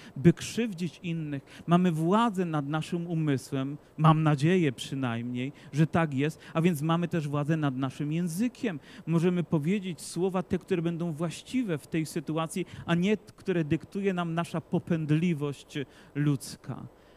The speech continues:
Pan Jezus nas przed tym po prostu ostrzega. Wiecie dlaczego? Bo najbardziej zaszkodzimy sobie. Najbardziej mówi: "Pójdziecie pod sąd. Inaczej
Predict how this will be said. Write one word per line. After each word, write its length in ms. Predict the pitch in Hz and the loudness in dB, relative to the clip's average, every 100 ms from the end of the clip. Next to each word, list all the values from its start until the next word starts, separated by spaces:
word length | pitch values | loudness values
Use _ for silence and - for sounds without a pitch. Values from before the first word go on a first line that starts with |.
| - | -10
Pan 180 | - 156 | -4 -2
Jezus 260 | 170 175 160 | -2 -4 -4
nas 260 | 160 147 | -4 -8
przed 360 | - - 175 - | -10 -8 -8 -6
tym 140 | 170 | -8
po 120 | 143 151 | -6 -6
prostu 360 | 160 - 156 | -6 -6 -8
ostrzega. 540 | 151 - - 160 131 127 | -10 -12 -8 -8 -6 -8
Wiecie 240 | 147 160 | -8 -6
dlaczego? 460 | 139 - 143 131 131 - - - | -8 -8 -8 -6 -8 -14 -20 -6
Bo 120 | 143 | -2
najbardziej 580 | 139 131 151 151 127 127 | -2 0 0 0 -2 -6
zaszkodzimy 640 | 131 - 143 120 127 123 | -6 -6 -8 -8 -6 -6
sobie. 500 | 117 131 123 113 - - 123 - - - - - 135 | -8 -8 -8 -8 -12 -14 -16 -20 -20 -20 -20 -10 -6
Najbardziej 340 | 131 139 135 | -2 -2 -2
mówi: 140 | 135 | -6
"Pójdziecie 760 | 131 143 127 139 131 - 127 120 - - - | -6 -8 -6 -4 -6 -10 -10 -10 -16 -16 -10
pod 200 | 131 - | -10 -10
sąd. 500 | - 117 - - - - - - | -14 -12 -14 -20 -20 -20 -16 -4
Inaczej 540 | 151 156 151 - 135 | 0 0 -2 -6 -8